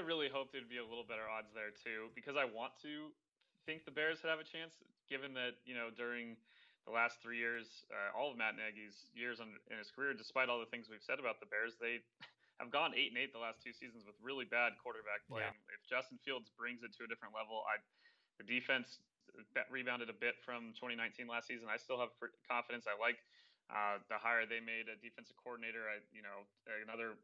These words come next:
Speaker 1: uh, one of the Fangio disciples, uh, blank on the name, uh, Sean Desai. Yeah, like, everything that he said about what they're trying to do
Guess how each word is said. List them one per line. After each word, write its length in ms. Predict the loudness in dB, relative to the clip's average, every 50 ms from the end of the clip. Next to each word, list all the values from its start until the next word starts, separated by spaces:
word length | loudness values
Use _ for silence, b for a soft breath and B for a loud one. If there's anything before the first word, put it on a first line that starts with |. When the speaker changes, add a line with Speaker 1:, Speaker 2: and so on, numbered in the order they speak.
| -6 -4
Speaker 1:
uh, 80 | -4 -2 -2
one 80 | -2 -4
of 160 | -2 -2 0
the 80 | -2 -2 0
Fangio 400 | 0 0 0 0 0 -4 -4 -4
disciples, 560 | -4 -2 2 2 2 2 0 -6 -6 -2 -2
uh, 80 | -2 -2 -4 _ _ -20 -20 -20 -20 -20 -20 -20 _ _ _ _ -20 -20 _ _ 0
blank 160 | 0 2 2
on 160 | 2 0 0
the 40 | 2 0
name, 80 | 0 2
uh, 120 | 0 0 2
Sean 240 | 4 4 4 4 2
Desai. 400 | 0 2 6 6 6 6 6 6
Yeah, 240 | 6 6 6 4 2 B B B B B B
like, 160 | 2 2 4 4 4
everything 280 | 4 4 2 2 0 -2
that 80 | -2 -4
he 160 | -6 -8 -8
said 320 | -4 2 4 4 4 4 2
about 280 | -2 0 2 2 2 0
what 80 | -2 -2
they're 160 | -2 -2 -2
trying 240 | -2 0 0 0 0 -2
to 40 | -4
do 240 | -4 -4 -4 -4